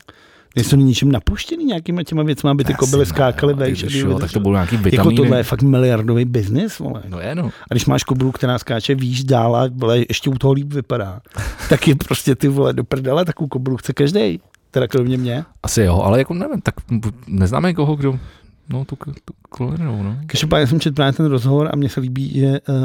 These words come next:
Speaker 1: eh, mluvčí celýho Prague Open říká: „My koním poskytujeme například jen mrkev, jablka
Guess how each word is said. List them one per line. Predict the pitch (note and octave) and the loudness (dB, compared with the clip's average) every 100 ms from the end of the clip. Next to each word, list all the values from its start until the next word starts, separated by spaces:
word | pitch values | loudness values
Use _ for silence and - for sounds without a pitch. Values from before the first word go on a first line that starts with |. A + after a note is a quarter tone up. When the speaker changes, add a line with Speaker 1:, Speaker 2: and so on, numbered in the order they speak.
| A#2+ - | -2 -2
Speaker 1:
eh, | C3 | -2
mluvčí | B2 C3 B2+ - G#2+ G2+ _ - | 0 2 0 -2 -8 -10 _ -4
celýho | C3 B2 C3 | -2 0 -2
Prague | - A#2 A2 - - _ - | -2 -2 -2 -6 -20 _ -4
Open | B2+ - G#2 F#2+ - - - - | -4 -2 -6 -6 -10 -20 -20 -12
říká: | - A#2+ C3+ A2 - - _ - | -6 0 2 0 -4 -20 _ 0
„My | C3+ | 0
koním | - C#3 C3 C#3+ | 2 2 4 2
poskytujeme | C#3 - C3+ A#2+ C3 B2+ C3 | 0 0 -4 0 0 0 -2
například | D3 B2+ - C3+ D3 C3 | 0 -2 -2 -2 0 2
jen | C3+ G#2+ | 0 2
mrkev, | A2+ - F#3 F3+ - _ - | 0 0 0 -2 -8 _ -2
jablka | C#3 A#2+ D3+ - E3 | 0 2 0 0 -4